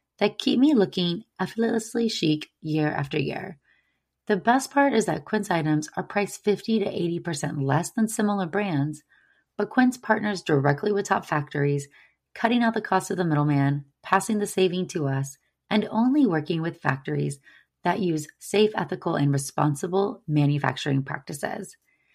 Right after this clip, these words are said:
I personally cannot wait to wear my cute tan linen set this summer.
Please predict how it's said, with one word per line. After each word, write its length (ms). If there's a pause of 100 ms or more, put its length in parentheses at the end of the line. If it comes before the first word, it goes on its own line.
(340)
I 220
personally 400
cannot 440
wait 300
to 120
wear 200
my 220 (100)
cute 380
tan 420
linen 380
set 400 (120)
this 200
summer. 440